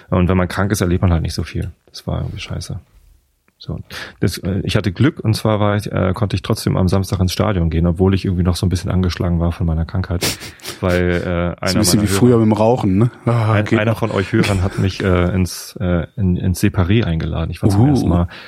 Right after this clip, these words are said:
Speaker 1: im Stadion in einer Loge. Das war abgefahren. Das war echt komisch. Aber cool.
Speaker 2: <laughs> Einen habe ich noch, auch so ein Thema, worüber ich mich immer so aufrege. Im Tarifstreit des öffentlichen Dienstes haben die Gewerkschaften ihre Warnstreiks in mehreren Bundesländern fortgesetzt. In Nordrhein-Westfalen kam es zu erheblichen Beeinträchtigungen im Nahverkehr.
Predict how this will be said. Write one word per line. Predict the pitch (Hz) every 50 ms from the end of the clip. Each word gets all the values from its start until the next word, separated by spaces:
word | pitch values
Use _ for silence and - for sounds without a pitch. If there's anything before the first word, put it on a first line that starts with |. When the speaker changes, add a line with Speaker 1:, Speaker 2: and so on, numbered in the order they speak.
| - - - _ -
Speaker 1:
im | 104 92
Stadion | 87 - 92 87 90 92 95 90 90
in | 87 87 85
einer | 85 85 85 85
Loge. | 82 85 90 95 92 - - - 90 - _ _ _ _ -
Das | - 85 - -
war | 98 90
abgefahren. | 87 - - 87 - - - 78 78 90 82 _ _
Das | - - -
war | - -
echt | - - 87 - - -
komisch. | - - 87 85 82 82 85 - - _ _ _ _ _ _ _ _ _ _ _ _ -
Aber | - - 85 78 - - -
cool. | 92 85 82 - - - 466 403 381 415 427
Speaker 2:
<laughs> | - 147 - - - 117 -
Einen | - 123 143 170 151 151
habe | 156 160
ich | - -
noch, | 110 98 -
auch | - 123
so | - - 151
ein | -
Thema, | - 143 139 127 120 113
worüber | 110 131 131 127
ich | 113 123
mich | 113 120
immer | 123 123 113
so | 104 101
aufrege. | 90 113 139 - - - 90 85 87 87 - _ _ _ - - - - - - - - -
Im | - 110 107
Tarifstreit | 139 127 156 180 - - 156 147 139
des | 135 151
öffentlichen | 139 151 - 143 120 - 120
Dienstes | 113 143 170 - 113 92
haben | 98 107 110 107
die | 110
Gewerkschaften | 113 104 113 135 - - 131 - - 120
ihre | 110 113 104
Warnstreiks | 110 113 127 - - - 117 113 - -
in | 113 110
mehreren | 113 117 117 107 104 107 98
Bundesländern | 120 120 123 107 - 117 107 110 104
fortgesetzt. | - - 123 120 - - - 90 92 92 - - - -
In | 87 90
Nordrhein-Westfalen | 95 104 - - 101 98 - - 110 113 117 110
kam | - 107
es | 107 -
zu | - 107
erheblichen | 95 98 120 123 - - 110 104
Beeinträchtigungen | 110 - 104 120 - - 107 - 117 110 104 101 98
im | 95 98
Nahverkehr. | 95 95 101 117 - - 90 - - 85 82 -